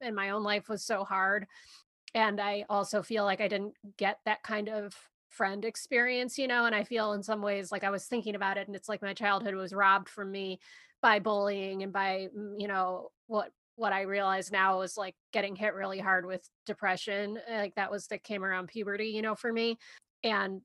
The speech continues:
but there's just something about this. It's just there, he, he captures a magical essence that feels, it's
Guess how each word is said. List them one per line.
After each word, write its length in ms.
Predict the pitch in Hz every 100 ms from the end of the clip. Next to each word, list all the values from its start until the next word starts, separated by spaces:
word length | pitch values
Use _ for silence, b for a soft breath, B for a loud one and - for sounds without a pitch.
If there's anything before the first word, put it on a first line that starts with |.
| -
but 120 | 220 233
there's 180 | 208
just 120 | 226 -
something 340 | 233 240 214
about 280 | 190 190 185
this. 240 | 185 175
It's 160 | 196 -
just 340 | 214 - - -
there, 140 | 226 -
he, 240 | 226 185
he 140 | - 226
captures 720 | - 247 240 - 240 214 262
a 80 |
magical 800 | 214 202 220 226 214 202 185 - _ _ _ _ _
essence 520 | 247 220 - 196 196 -
that 260 | 202 185 - _ -
feels, 560 | - 247 208 196 - - - -
it's 320 | 254 - -